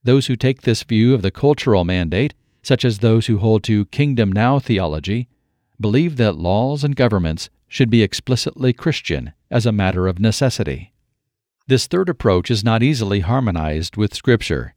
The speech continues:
One reason God warned Israel about taking a king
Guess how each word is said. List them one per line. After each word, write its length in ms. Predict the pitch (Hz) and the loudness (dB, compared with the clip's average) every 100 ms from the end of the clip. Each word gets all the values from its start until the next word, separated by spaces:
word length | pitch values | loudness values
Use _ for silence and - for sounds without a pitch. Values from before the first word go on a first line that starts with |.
| _ - | _ -4
One 240 | 117 117 | 0 2
reason 380 | 107 120 127 135 | 4 4 4 2
God 260 | 98 90 | 2 0
warned 340 | 92 104 135 110 | 2 2 2 2
Israel 460 | 123 120 87 82 | 0 0 0 0
about 280 | 104 98 95 | 0 0 -2
taking 320 | 131 131 117 | -4 -2 -2
a 140 | 82 73 | -4 -6
king 500 | - 175 90 80 | -4 -2 -2 -4